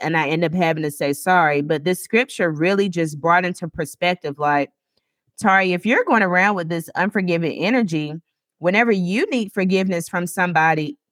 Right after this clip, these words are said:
they're not gonna extend it to you. And it may not be them specifically. It might be, you know, some time down the line where I really need forgiveness for something.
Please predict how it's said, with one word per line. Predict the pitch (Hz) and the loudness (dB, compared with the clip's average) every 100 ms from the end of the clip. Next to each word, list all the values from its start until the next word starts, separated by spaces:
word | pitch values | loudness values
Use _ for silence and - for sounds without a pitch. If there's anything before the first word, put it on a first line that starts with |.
| - | -10
they're | 151 208 539 453 | 0 0 2 0
not | 277 | 2
gonna | 254 | 2
extend | 214 214 - 262 427 | 2 -2 -4 -4 0
it | 254 | -2
to | - 170 | -2 -4
you. | 147 131 127 - | 0 -2 -2 -2
And | 185 | -2
it | 196 | 0
may | 196 269 | 0 2
not | 262 226 | 2 0
be | 180 220 | 0 0
them | 185 220 214 151 147 | 2 0 0 -2 -8
specifically. | - - 175 247 269 196 175 160 | -10 -8 -2 -2 -2 -2 -2 -2
It | |
might | 156 202 202 | 0 0 0
be, | 185 185 190 - _ _ _ - | -2 -2 -4 -10 _ _ _ -6
you | 208 | 0
know, | 185 | 2
some | 185 - 196 | 2 -2 -4
time | 220 208 214 214 | 0 2 2 4
down | 196 190 | 2 2
the | 170 | 0
line | 170 196 226 175 | 2 2 2 0
where | 156 170 | 2 4
I | 160 | 4
really | 151 151 170 220 240 | 0 -2 0 0 0
need | 214 202 185 | 0 -2 -4
forgiveness | 180 160 175 285 220 - | -6 -2 -2 -2 -6 -6
for | 156 | -8
something. | - 160 156 151 151 | -8 -8 -8 -8 -10